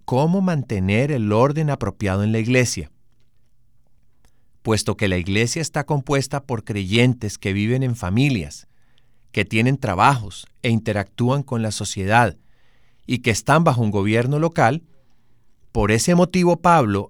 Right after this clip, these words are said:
habla de estos cuatro elementos básicos. Estos cuatro elementos están relacionados con el cumplimiento del propósito eterno de Dios.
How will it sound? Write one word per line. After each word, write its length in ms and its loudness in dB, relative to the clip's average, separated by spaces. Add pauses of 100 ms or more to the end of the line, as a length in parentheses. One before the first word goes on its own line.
habla 640 0
de 80 -2
estos 320 -6
cuatro 340 -2
elementos 560 -2
básicos. 640 -2 (1300)
Estos 400 -2
cuatro 440 0
elementos 680 0
están 340 -2
relacionados 760 0
con 160 -4
el 160 -4
cumplimiento 960 -2
del 180 -4
propósito 600 -6
eterno 460 0
de 140 -4
Dios. 520 -2